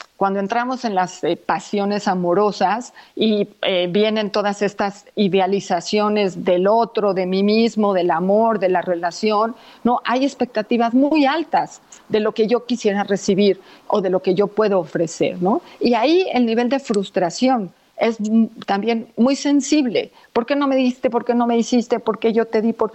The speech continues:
Hay un reclamo a no cumplir el ideal. Ahí entra la frustración, automáticamente una posibilidad de expresión es el berrinche. Entonces sí, está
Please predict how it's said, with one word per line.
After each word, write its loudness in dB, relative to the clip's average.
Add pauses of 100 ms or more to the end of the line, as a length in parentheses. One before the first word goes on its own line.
(140)
Hay -2
un 0
reclamo 0
a 0
no 2
cumplir 0
el 2
ideal. 2 (640)
Ahí 0
entra 0
la -2
frustración, 0 (240)
automáticamente 0 (200)
una 2
posibilidad 0
de -4
expresión -4
es 0
el 2
berrinche. 0 (160)
Entonces -2
sí, 0
está -4